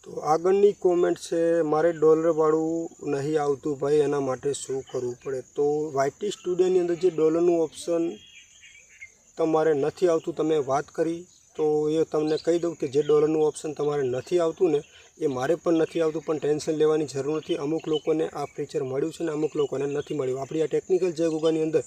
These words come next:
જે વાય ટી સ્ટુડિયોની અંદર જે ડોલરનું ઓપ્શન સાઈડમાં અર્નિંગવાળું નીચે આવે એના ઉપર હું ક્લિક કરું ને, તો મને કોઈ ડોલરનું ઓપ્શન ત્યાં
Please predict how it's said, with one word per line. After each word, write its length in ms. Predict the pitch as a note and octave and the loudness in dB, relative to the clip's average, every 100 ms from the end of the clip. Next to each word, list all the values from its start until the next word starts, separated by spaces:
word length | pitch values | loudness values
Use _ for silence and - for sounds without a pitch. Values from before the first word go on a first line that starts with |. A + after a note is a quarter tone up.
| - - - _ D3 | -6 -20 -20 _ -2
જે 80 | |
વાય 220 | D#3 C3+ C#3 | 0 0 -2
ટી 180 | G3+ | -2
સ્ટુડિયોની 380 | F3+ E3 E3+ F3 | -4 -2 0 2
અંદર 140 | E3+ E3 | 2 0
જે 120 | E3+ | 2
ડોલરનું 400 | D#3 D#3+ E3+ D#3+ | 4 4 4 4
ઓપ્શન 300 | D#3 - E3+ | 0 -2 -6
સાઈડમાં 460 | D3+ D3+ D3 D#3+ | -2 -2 0 0
અર્નિંગવાળું 460 | D3 D#3 D3+ D3+ D3+ | 0 0 2 2 2
નીચે 280 | D3 - D#3 | 0 -2 -2
આવે 160 | D#3 | 0
એના 140 | D#3 D#3 | 2 2
ઉપર 180 | D3+ D3 | 0 0
હું 120 | C#3+ | -2
ક્લિક 340 | - D#3+ D3+ | -6 -8 -2
કરું 220 | F#3+ G3+ | 2 2
ને, 60 | C#3+ - - - _ | 0 -6 -20 -20 _
તો 80 | D#3 | -2
મને 280 | C#3+ D#3 D3+ | 2 2 2
કોઈ 280 | - F3 | 0 0
ડોલરનું 420 | D#3+ D3+ D3 D3+ C#3+ | 2 2 2 2 2
ઓપ્શન 280 | - C#3+ B2+ | 0 -8 -6
ત્યાં 260 | C3+ D3+ | -6 -6